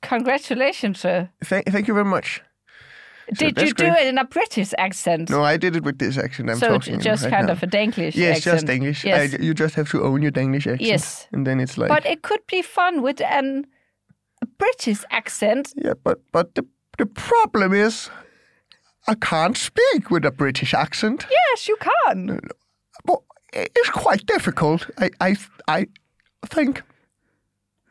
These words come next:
Speaker 1: Alrighty, sir. <laughs> Okay. Øhm,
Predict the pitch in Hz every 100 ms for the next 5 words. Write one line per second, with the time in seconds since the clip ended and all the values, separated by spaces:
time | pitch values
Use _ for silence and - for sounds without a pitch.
0 | _ _ _ _ _ _ _ _ _ -
1 | 330 359 262 254 269 - 226 - - 175
2 | 202 254 _ - - - - - _ _
3 | _ _ _ _ _ _ _ _ - 349
4 | - - - - - - _ _ _ -
5 | _ _ _ _ _ _ _ - 453 -
6 | 415 359 349 - - - - - - _
7 | _ _ _ _ 262 254 233 226 220 202